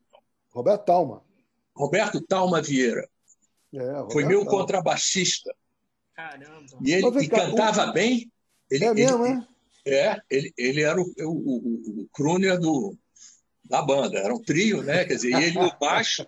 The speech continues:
Speaker 1: <laughs>
Speaker 2: botava o
Speaker 1: Cantando.
Speaker 2: microfone aqui, ele mandava, cantava.
Speaker 1: Vem cá, mas o Aldir também não tocou?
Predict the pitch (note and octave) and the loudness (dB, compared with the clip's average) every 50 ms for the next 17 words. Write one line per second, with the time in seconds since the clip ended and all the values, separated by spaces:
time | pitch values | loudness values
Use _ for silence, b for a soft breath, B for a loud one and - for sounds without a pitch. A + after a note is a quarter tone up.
0 | _ _ _ - D3+ - A#2+ D3 C#3+ C#3+ - E3 F3+ F3+ D#3+ D#3+ D#3 D#3+ D#3+ C#3+ | _ _ _ -12 -10 -2 -2 -2 0 2 2 2 2 2 0 0 2 2 2 2
1 | B2+ - - - D#3 D#3+ E3 D#3+ C#3+ B2 - - - E3+ G3+ A3 A3+ B3+ D4 D#4 | 0 -2 -2 -2 0 0 0 0 -2 -4 -4 -6 -4 -2 0 0 0 -2 -4 -10
2 | D4 C#4 C4+ C4 C4+ B3 G3 E3+ F#3 F#3 A#2+ G#3+ G3 E3 D3 - - - - _ | -8 -4 -2 -2 0 2 0 0 0 0 -2 -6 -8 -10 -14 -18 -18 -18 -20 _
3 | _ _ _ _ _ _ _ _ _ _ - C3 F#3+ - - D3+ D#3 D#3 G3 F#3 | _ _ _ _ _ _ _ _ _ _ -8 -8 -6 -2 -2 -2 2 2 0 0
4 | D#4+ D4+ - - - - _ C4 C#4 C4 - A#3 A3 G3 G#3 G#3 A3+ B3 A#3+ G#3 | 0 -6 -12 -14 -18 -20 _ -2 0 0 2 0 2 2 2 4 6 4 4 4
5 | F3 D#3+ B3+ C#4 C4+ C4+ G#3 F#3 F3+ E3+ D#3+ D3+ C3+ - B2+ A2+ - - E3+ F#3 | 4 2 0 0 4 2 2 2 2 -2 -2 -4 -6 -8 -10 -10 -6 -4 -2 -2
6 | E3 B2+ - | -2 -2 -6